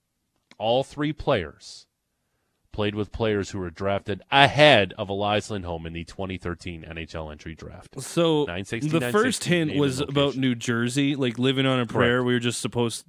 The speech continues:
Speaker 2: Bon Jovi in New Jersey is the immediate. Okay.
Speaker 1: Correct.
Speaker 2: I don't necessarily associate Bon Jovi with New Jersey, so that's why I missed that one.
Speaker 1: Really?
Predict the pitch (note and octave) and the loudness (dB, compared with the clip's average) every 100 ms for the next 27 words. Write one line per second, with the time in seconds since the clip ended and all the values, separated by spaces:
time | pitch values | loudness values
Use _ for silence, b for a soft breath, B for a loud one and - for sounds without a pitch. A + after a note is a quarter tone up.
0 | B2+ B2 A#2 A#2 A2 A2+ A2+ A#2 A2+ A2 | -10 0 2 2 0 0 0 0 0 0
1 | G#2 G2 G#2+ A2+ A2+ A#2 A2 G#2 A2+ G#2 | 0 -2 -2 -2 0 0 0 -2 -2 0
2 | A2 G#2+ G#2+ G#2+ - _ _ _ _ _ | 0 0 0 -2 -6 _ _ _ _ _
3 | _ _ _ _ _ _ - A#2 A2 G2 | _ _ _ _ _ _ -10 -8 -8 -8
4 | F#2+ G2 D#2 - _ - _ B2+ D#3 F#3 | 0 0 0 -14 _ -20 _ -4 0 0
5 | - - - C3+ C3+ B2+ B2 B2+ B2 A#2+ | -2 -10 -6 0 0 -2 -2 2 2 2
6 | - A#2 A2+ A2+ G2+ G2+ G#2 G#2 G#2 G#2 | 0 0 0 0 0 2 0 0 -2 0
7 | G#2 G2 G2 G2 F2+ F#2+ F2+ F2 E2+ G#2 | 0 -2 -4 -4 -2 -4 -4 -6 -8 -6
8 | G#2+ C#3 A2+ F#2+ F#2+ - F2 E2 - - | -4 -2 -2 -4 -8 -10 -10 -10 -10 -10
9 | - _ _ _ _ _ _ E2+ G#2 E3 | -10 _ _ _ _ _ _ -4 -2 0
10 | E2 B1+ | -2 -8